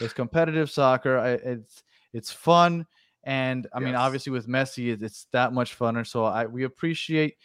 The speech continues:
Speaker 1: the people that listen to us on audio all the way to the end. If you're watching on YouTube, thank you for watching all the way to the end. And for those of you that are in the comments, thank you as always for commenting. You guys are always as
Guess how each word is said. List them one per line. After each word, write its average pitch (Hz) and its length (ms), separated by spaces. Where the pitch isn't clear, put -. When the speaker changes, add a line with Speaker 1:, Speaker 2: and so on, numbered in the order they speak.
Speaker 1:
the 139 80
people 160 320
that 143 260
listen 147 320
to 156 160
us 147 140
on 131 80
audio 160 400
all 147 100
the 147 80
way 151 120
to 151 120
the 147 180
end. 147 140
If 127 140
you're 131 100
watching 131 320
on 127 160
YouTube, 175 400
thank 135 180
you 135 60
for 131 140
watching 160 340
all 135 100
the 127 60
way 127 160
to 120 80
the 123 180
end. 120 140
And 131 100
for 135 120
those 170 200
of 175 40
you 170 80
that 151 140
are - 20
in 147 80
the 135 100
comments, 139 400
thank 160 240
you 151 80
as 127 140
always 127 340
for 127 140
commenting. 131 500
You 135 100
guys 127 220
are 117 160
always 127 240
as 123 220